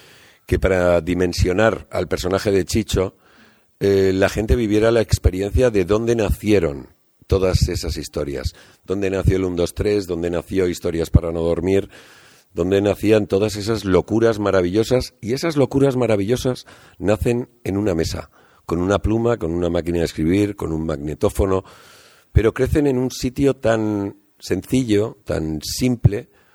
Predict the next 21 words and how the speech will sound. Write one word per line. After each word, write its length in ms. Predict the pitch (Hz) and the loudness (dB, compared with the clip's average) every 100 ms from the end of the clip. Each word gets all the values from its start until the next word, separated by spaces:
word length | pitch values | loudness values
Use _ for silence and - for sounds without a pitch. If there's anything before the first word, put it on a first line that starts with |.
| _ _ | _ _
como 260 | 90 87 | 0 2
es 260 | 95 101 - | 2 0 -6
un 200 | - 107 | -6 -6
trozo 460 | - 101 - 101 104 | -2 -2 -2 0 0
de 140 | 92 | 0
madera. 440 | 78 73 78 67 - - _ _ | 0 -2 -2 -2 -8 -20 _ _
Y 100 | - | -4
de 160 | 107 104 | 2 4
ahí 220 | 107 127 | 4 2
es 160 | 82 71 | 0 -2
de 80 | 71 | -4
donde 340 | 73 69 69 | -4 -6 -6
surge 320 | - 73 - | -6 -6 -6
todo. 300 | 73 78 67 - - _ | -6 -6 -6 -12 -20 _
Y 140 | 87 | -8
creo 200 | 82 104 | 0 0
que 60 | 107 | 2
me 100 | 110 | 0
parecía 380 | 95 92 104 101 | 2 2 2 0
muy 180 | 98 | -2
interesante 720 | 104 104 107 - 104 101 107 | -2 -2 -4 -2 0 0 0